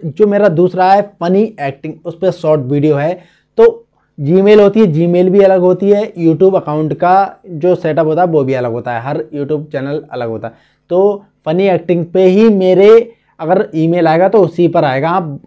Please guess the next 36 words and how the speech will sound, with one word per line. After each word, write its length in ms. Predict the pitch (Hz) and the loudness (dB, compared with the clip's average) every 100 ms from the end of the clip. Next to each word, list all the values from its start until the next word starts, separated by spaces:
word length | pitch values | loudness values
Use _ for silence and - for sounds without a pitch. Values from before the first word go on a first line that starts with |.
| - | -16
उसको 300 | 165 - 196 | -12 -2 0
लगा 240 | 170 143 | 0 -2
के 160 | 143 190 | 0 0
रखिए 360 | 151 - 165 185 | 0 0 0 0
Gmail 440 | 131 127 127 123 | -2 -6 -4 -6
पर, 220 | 120 117 104 _ _ _ - | -6 -10 -12 _ _ _ -8
ठीक 120 | 180 | 0
है। 100 | 220 135 - _ _ _ - | 0 0 -10 _ _ _ -6
अगर 120 | 160 | -2
आपका 240 | 180 - 214 | -2 0 -4
और 280 | 139 170 | 0 0
कोई 160 | 190 196 | 2 0
चैनल 220 | 196 185 | 0 -2
होगा 240 | 185 180 202 | 0 0 0
तो 100 | 202 | -2
आपको 280 | 170 170 214 | -2 0 0
ईमेल 400 | 165 151 165 180 | 0 -2 0 -2
प्राप्त 340 | 165 160 165 | -2 -2 -2
नहीं 180 | 151 151 | -4 -4
हो 100 | 139 | -4
पाएगा, 300 | 135 139 135 | -6 -6 -6
तभी 380 | 131 156 185 190 - - | -6 -2 0 -2 -8 -8
काफ़ी 240 | 156 156 | -6 -4
लोग 180 | 175 175 | -2 -2
मात 260 | 143 165 - | -4 -6 -6
खा 80 | |
जाते 260 | 160 160 170 | -6 -6 -6
हैं, 100 | 196 | -8
क्लेम 300 | 196 151 180 | -4 -2 0
नहीं 140 | 185 180 | 0 0
कर 100 | 180 | -2
पाते 400 | 170 165 175 196 208 | -2 -4 -4 -4 -4
अपने 260 | 131 - 160 | -14 -12 -12
शॉर्ट 340 | 170 160 139 117 | -10 -4 -4 -4
बोनस 360 | 123 120 117 | -8 -10 -12
को। 400 | - 127 113 113 | -14 -12 -12 -14